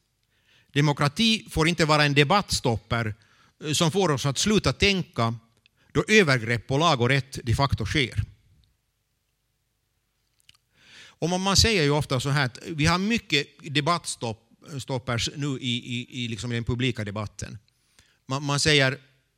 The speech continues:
när, när någon, någon, någon det där ska ana-, analysera den här frågan om, om, om partnerskapsförhållanden och, och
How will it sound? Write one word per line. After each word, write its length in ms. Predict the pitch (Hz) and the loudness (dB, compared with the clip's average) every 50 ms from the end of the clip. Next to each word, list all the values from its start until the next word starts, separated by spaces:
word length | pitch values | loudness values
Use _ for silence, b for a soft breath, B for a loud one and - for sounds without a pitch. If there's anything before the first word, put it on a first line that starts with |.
| - - | -12 -8
när, 200 | 139 131 135 139 | -6 -6 -6 -4
när 160 | 139 135 139 | -4 -4 -2
någon, 300 | 147 151 147 - 151 143 | -2 -2 -4 -4 -4 -6
någon, 180 | 143 139 139 - | -6 -6 -6 -8
någon 220 | 151 147 151 139 123 | -8 -8 -6 -6 -6
det 80 | 113 | -4
där 180 | 113 113 113 113 | -4 -4 -4 -6
ska 160 | - - 123 | -6 -6 -4
ana-, 180 | 117 120 127 - - | -4 -4 -4 -4 -4
analysera 680 | 143 127 123 120 117 110 - 175 185 170 139 123 113 | -4 -2 0 0 -2 -2 -2 -2 -2 -2 -4 -4 -8
den 140 | 110 117 123 | -10 -10 -12
här 100 | 123 117 | -12 -10
frågan 380 | - 139 127 107 113 113 110 | -10 -10 -10 -8 -8 -8 -8
om, 220 | 110 107 107 110 - - | -6 -6 -8 -8 -8 -6
om, 320 | 117 113 107 104 104 98 b b b b b b b b b b _ _ _ _ _ _ _ _ _ - - | -4 -2 -2 -2 -2 -4 b b b b b b b b b b _ _ _ _ _ _ _ _ _ -16 -8
om 160 | - 127 113 | -4 -4 0
partnerskapsförhållanden 1200 | - - 156 143 - 123 117 - - 117 110 110 - - 110 113 120 127 117 110 110 107 107 107 110 | 2 2 2 2 0 -4 -6 -6 -6 -6 -6 -6 -6 -4 -2 -2 0 0 0 0 -2 -2 -2 -2 -2
och, 260 | 110 113 - - 117 | -2 -2 -4 -4 -6
och 200 | 104 - - | -6 -6 -8